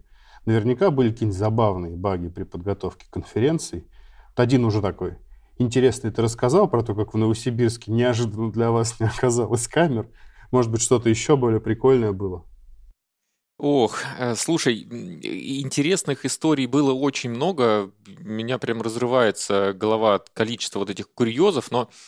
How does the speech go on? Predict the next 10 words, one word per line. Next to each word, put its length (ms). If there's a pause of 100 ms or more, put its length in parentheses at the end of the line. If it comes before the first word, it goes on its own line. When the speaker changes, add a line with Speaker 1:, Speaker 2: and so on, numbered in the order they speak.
(240)
Speaker 2:
э, 360
банальщину 760
не 80
хочется, 540
а 160
вот 180
такой 240
вот 160
прям 220
смешной, 640